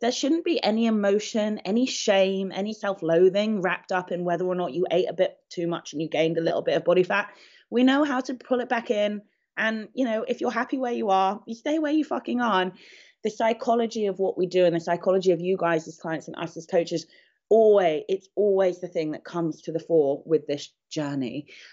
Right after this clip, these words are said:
Um, and, and you will all get there, but I'd be lying if I, if I said that I hadn't had many years of fucking panic and self-hatred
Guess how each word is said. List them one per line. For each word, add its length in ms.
Um, 420
and, 300
and 200
you 100
will 120
all 240
get 300
there, 180
but 220
I'd 160
be 100
lying 360
if 120
I, 240
if 160
I 80
said 300
that 120
I 60
hadn't 340
had 160
many 360
years 240
of 60
fucking 380
panic 560
and 120
self-hatred 720